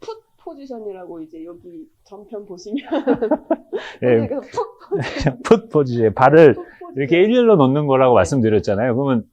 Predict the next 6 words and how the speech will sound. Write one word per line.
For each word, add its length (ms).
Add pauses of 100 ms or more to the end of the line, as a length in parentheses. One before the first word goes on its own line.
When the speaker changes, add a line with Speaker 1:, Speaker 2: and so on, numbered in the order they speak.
Speaker 2:
초롱생하고 500
해볼게요. 840
투, 640
쓰리 300
한 200
다음에 500